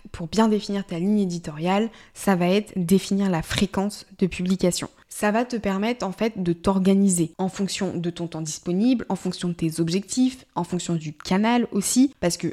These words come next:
pour moi, un post LinkedIn par jour, c'est ok, mais une newsletter par jour,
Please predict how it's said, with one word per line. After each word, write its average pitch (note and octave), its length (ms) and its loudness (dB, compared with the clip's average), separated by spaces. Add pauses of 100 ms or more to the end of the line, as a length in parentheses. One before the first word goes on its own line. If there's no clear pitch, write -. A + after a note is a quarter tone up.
pour F3+ 160 0
moi, A3+ 400 4
un F#3+ 140 2
post G#3 280 0
LinkedIn G3 280 2
par F3+ 180 2
jour, F3+ 380 -2 (100)
c'est - 240 -2
ok, E3 280 0 (540)
mais F#3 240 2
une A3+ 140 6
newsletter G3 460 2 (100)
par D#3 200 -4
jour, A#3 360 0